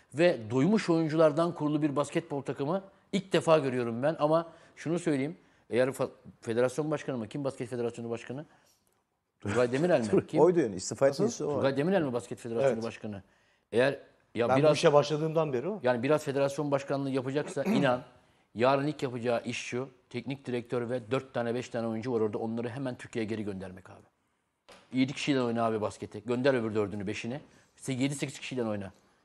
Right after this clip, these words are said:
Speaker 1: İnan, hiç olmazsa mücadele edersin, hiç olmazsa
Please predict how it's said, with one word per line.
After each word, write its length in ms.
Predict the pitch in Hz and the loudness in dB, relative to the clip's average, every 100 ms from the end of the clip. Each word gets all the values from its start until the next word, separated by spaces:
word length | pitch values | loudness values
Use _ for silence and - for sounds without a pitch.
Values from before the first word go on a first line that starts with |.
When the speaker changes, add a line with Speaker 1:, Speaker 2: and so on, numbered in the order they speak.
| _ | _
Speaker 1:
İnan, 340 | 143 214 233 - - _ _ _ _ _ - | 4 4 2 -10 -20 _ _ _ _ _ -12
hiç 140 | 160 | 4
olmazsa 600 | 196 180 170 - 190 214 - - _ _ _ | 6 6 4 4 4 4 -6 -20 _ _ _
mücadele 540 | 143 151 170 160 180 | 0 6 8 8 6
edersin, 400 | 190 156 135 170 156 | 6 4 2 -4 -6
hiç 180 | 131 | 0
olmazsa 580 | 156 160 165 - 170 160 | 2 4 2 4 4 4